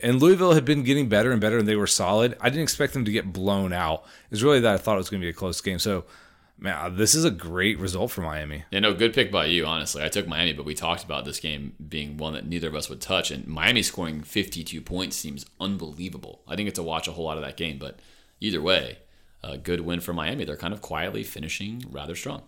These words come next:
Speaker 1: And maybe the other Jekyll Hyde team in the A C C, Virginia Tech, continue to climb a little bit.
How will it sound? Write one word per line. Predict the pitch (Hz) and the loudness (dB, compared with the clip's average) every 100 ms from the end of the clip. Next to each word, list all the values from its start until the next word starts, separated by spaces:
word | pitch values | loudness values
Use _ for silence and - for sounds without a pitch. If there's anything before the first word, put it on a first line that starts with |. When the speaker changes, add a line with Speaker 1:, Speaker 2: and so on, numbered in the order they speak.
| - | -8
Speaker 1:
And | 110 110 | 0 4
maybe | 107 127 | 6 4
the | 131 | 6
other | 135 143 | 8 6
Jekyll | 95 98 120 90 | 6 2 4 2
Hyde | 90 113 | 6 4
team | - 98 90 | 4 2 2
in | 87 | 0
the | |
A | 85 | 0
C | - | 0
C, | - 101 | -2 -2
Virginia | 87 87 98 82 | -2 0 0 0
Tech, | - 113 - - | 2 0 0 -8
continue | 104 92 110 101 | -4 0 2 2
to | 92 | 0
climb | - 101 104 135 | -4 0 4 4
a | 95 | 4
little | 90 92 87 | 2 -2 0
bit. | 92 92 | 0 0